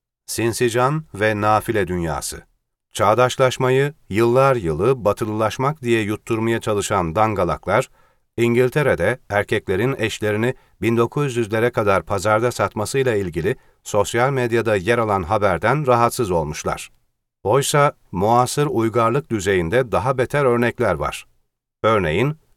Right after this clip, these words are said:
İsviçre'de bin dokuz yüz altmışlara kadar çocuklar pazarda satılıyordu.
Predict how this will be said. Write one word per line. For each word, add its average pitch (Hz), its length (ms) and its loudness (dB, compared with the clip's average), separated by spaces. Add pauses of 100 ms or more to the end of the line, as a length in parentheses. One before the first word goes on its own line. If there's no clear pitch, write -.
İsviçre'de 117 760 0
bin 107 140 -2
dokuz 127 340 -2
yüz 123 120 -2
altmışlara 120 540 0
kadar 110 460 -2
çocuklar 98 520 0
pazarda 110 500 2
satılıyordu. 90 680 -2